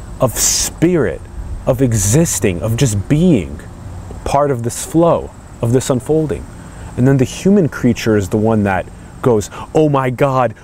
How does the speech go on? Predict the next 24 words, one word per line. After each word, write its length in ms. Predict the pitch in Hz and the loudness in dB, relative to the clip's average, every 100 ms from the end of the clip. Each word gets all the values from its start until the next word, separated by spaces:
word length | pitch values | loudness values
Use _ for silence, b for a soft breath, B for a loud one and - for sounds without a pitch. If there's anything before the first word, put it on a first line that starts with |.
| - | -4
the 80 | 147 | -2
future, 580 | - 147 151 - 135 123 - | 0 2 2 2 0 0 2
oh 180 | 147 | 2
my 220 | 143 135 120 | 4 2 2
God, 460 | 120 139 131 117 - | 0 2 2 2 0
and 180 | 143 - | -2 2
oh 160 | 170 165 | 2 4
my 180 | 147 135 | 4 2
God, 340 | 160 151 131 | 2 2 2
the 100 | 127 | 0
past, 640 | - - 143 131 113 - - | -2 0 0 0 -4 -12 -4
oh 180 | 190 190 | 2 4
my 200 | 175 143 | 2 0
God." 460 | 147 202 185 147 139 B 135 - | 0 0 2 4 2 B -4 0
Uh, 640 | 233 214 240 226 226 233 | 2 4 4 4 4 4
uh. 960 | 185 - - 262 240 240 233 233 233 196 B - | 2 -2 -2 2 4 6 6 6 4 2 B -4
We 300 | 110 160 190 | 2 2 2
create 720 | 147 - 113 104 104 135 131 - - | 0 0 2 2 4 4 2 0 -2
all 360 | 120 143 160 | 2 2 2
of 160 | 123 76 | -2 -4
that. 300 | 76 65 - - - - - - - - - - - - - - - - - - - - - - - - - - - | -8 -10 -14 -18 -18 -18 -18 -18 -18 -18 -18 -18 -18 -18 -18 -18 -18 -18 -18 -18 -18 -18 -18 -18 -18 -18 -18 -16 -4
But 300 | 113 98 92 | -2 0 2
really 260 | 156 165 | 4 4
this 280 | 123 101 - | 4 0 -6